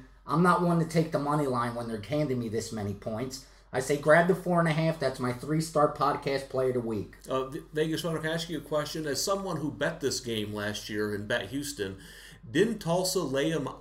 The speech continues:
Speaker 2: lay the wood, like,
Speaker 1: On 'em
Speaker 2: sixty-nine seven?
Speaker 1: last year,
Speaker 2: So
Speaker 1: yes.
Speaker 2: this is a good
Speaker 1: A
Speaker 2: revenge
Speaker 1: big
Speaker 2: spot.
Speaker 1: revenge
Speaker 2: Yeah.
Speaker 1: spot, and this is a, a team. They're four and one in conference, Houston. And if they could win this game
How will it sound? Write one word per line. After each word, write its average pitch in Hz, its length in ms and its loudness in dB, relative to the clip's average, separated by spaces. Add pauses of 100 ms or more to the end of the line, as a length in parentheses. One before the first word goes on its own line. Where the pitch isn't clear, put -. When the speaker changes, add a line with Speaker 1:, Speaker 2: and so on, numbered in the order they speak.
Speaker 2:
lay 139 180 4
the 143 120 2
wood, 135 240 2
like, 113 160 0
Speaker 1:
On - 40 -6
'em - 0 -
Speaker 2:
sixty-nine 160 600 6
seven? 170 260 12
Speaker 1:
last - 100 6
year, 160 160 10
Speaker 2:
So 147 160 8
Speaker 1:
yes. 151 220 8
Speaker 2:
this 165 80 6
is 139 80 6
a 135 60 6
good 156 160 4
Speaker 1:
A 135 40 2
Speaker 2:
revenge 170 300 8
Speaker 1:
big 220 220 12
Speaker 2:
spot. 208 120 6
Speaker 1:
revenge 180 360 8
Speaker 2:
Yeah. 131 160 8
Speaker 1:
spot, 170 540 2
and 131 220 -2
this 185 240 2
is 175 260 0 (120)
a, 135 40 -2
a 123 380 -2 (480)
team. 180 320 2 (160)
They're 156 140 4
four 294 240 10
and 294 100 8
one 285 140 4
in 202 60 2
conference, 240 580 0
Houston. 101 480 -6 (480)
And 143 200 -2
if 139 200 0
they 202 120 10
could 262 160 -2
win 277 160 4
this 269 180 0
game 262 440 4